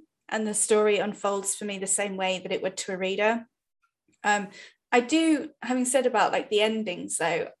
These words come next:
I do usually s-, need to stop at around sixty to sixty-five percent and figure out how it's gonna end.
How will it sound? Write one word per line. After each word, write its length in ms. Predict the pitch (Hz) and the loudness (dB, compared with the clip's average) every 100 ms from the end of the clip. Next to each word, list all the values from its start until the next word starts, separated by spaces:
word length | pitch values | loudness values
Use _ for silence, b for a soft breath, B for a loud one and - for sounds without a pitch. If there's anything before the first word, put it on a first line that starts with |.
| _ - | _ -4
I 100 | 226 | -2
do 120 | 226 | 0
usually 440 | 233 233 220 233 220 | -2 -2 -4 -4 -2
s-, 300 | - - - | 0 0 -2
need 240 | 233 226 226 | -4 -4 -4
to 80 | 226 | -2
stop 440 | - 254 226 - | 2 2 0 -2
at 100 | - | -2
around 300 | 190 196 196 | 0 -2 -2
sixty 480 | - 214 - - 214 | -2 -2 -4 -6 -4
to 80 | - | -2
sixty-five 580 | - - 214 196 190 | -4 -6 -8 -6 -6
percent 500 | - - 208 190 175 - b b b | -8 -4 -2 -2 -8 -14 b b b
and 140 | 202 196 | -14 -6
figure 320 | 196 190 180 | -6 -2 2
out 300 | 165 - - - _ _ _ _ _ | 2 2 -4 -14 _ _ _ _ _
how 220 | - 202 | -4 -2
it's 160 | 165 - | -2 -4
gonna 180 | 180 156 | -6 -2
end. 400 | 180 - - | -2 -2 -8